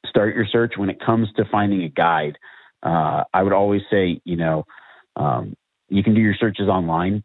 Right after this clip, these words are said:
but definitely talk to the guides and then talk to references as well.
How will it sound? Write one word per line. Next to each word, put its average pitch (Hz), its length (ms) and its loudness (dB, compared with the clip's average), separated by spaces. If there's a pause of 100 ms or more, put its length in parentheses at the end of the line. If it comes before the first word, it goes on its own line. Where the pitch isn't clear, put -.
but 87 160 -2
definitely 101 680 2 (180)
talk 123 280 0
to 113 60 -2
the 101 100 -2
guides 92 400 2
and 92 120 -2
then 92 100 0
talk 90 300 0
to 87 80 -6
references 76 680 -4
as 76 120 -8
well. 76 340 0